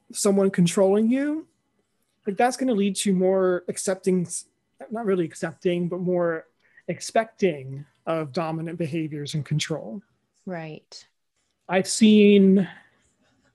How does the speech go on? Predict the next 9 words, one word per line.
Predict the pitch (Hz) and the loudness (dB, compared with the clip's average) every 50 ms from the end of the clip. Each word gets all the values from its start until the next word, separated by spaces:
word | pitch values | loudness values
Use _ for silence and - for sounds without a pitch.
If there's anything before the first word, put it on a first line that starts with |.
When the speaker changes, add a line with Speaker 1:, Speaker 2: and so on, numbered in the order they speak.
| _ _ _ _ _ _ _ _ _ _ _ _ _ | _ _ _ _ _ _ _ _ _ _ _ _ _
Speaker 1:
different | - 214 214 269 254 254 | -2 0 0 0 -2 0
kind | 247 254 | 0 0
of | 214 165 135 | 0 0 -2
genres | - - 165 170 190 196 202 214 202 208 | -2 0 0 2 2 2 2 2 0 0
of | 208 | -2
pornography, | - - 208 202 202 196 202 214 180 - 226 | -2 0 0 0 0 0 -2 -2 -4 -4 -4
like | 190 170 143 127 - | -4 -4 -8 -10 -12
teen | - - 196 196 190 185 180 | -6 -2 2 2 2 2 0
porn. | 180 - 196 190 185 185 190 202 220 226 226 | 0 0 0 0 2 0 0 0 -2 -4 -4